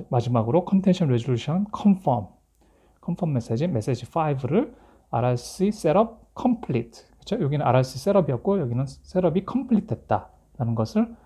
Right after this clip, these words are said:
피유에스씨에이치로 통해서 이렇게 보내게 됩니다.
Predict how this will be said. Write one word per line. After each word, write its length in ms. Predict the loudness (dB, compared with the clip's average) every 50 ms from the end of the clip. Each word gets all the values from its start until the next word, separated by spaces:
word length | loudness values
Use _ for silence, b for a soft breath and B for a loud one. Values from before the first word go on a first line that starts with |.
| B B B B B B _ _ _ -2
피유에스씨에이치로 2000 | 2 4 4 6 6 4 4 2 2 0 -2 -4 -6 -10 -8 -4 -4 -2 -2 -4 -6 -8 -14 -20 -20 -20 -20 _ _ _ -20 -20 -18 -10 -6 -4 -4 -4 -4 -6 -8
통해서 500 | -6 -4 -2 -2 -2 -2 -4 -4 -4 -4 -4
이렇게 180 | -6 -8 -8 -8
보내게 300 | -4 -2 0 0 0 -2
됩니다. 420 | -4 -6 -8 -10 -10 -14 -18 -20